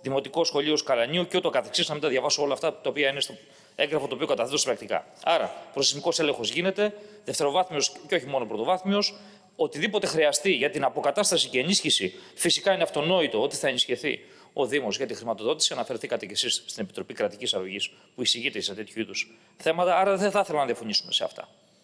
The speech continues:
Αυτό που θα ήθελα να τονίσω όμως, επειδή πολύ σωστά λέτε, ότι τι κάνουμε για το αγερασμένο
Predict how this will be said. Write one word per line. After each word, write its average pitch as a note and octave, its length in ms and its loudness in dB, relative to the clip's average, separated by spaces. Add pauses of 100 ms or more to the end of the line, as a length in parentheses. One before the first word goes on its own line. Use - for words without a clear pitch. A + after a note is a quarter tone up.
(440)
Αυτό F3+ 180 0
που F3 60 -4
θα F3+ 80 4
ήθελα F3+ 160 2
να C3 60 0
τονίσω D3+ 320 2
όμως, C3+ 280 -2
επειδή C3 200 -6
πολύ D3 160 -2
σωστά D3 260 0
λέτε, A#2+ 280 -4 (560)
ότι D3 220 -6
τι F#3+ 160 -10
κάνουμε F#3 360 2
για F3 120 2
το E3+ 80 0
αγερασμένο E3 800 2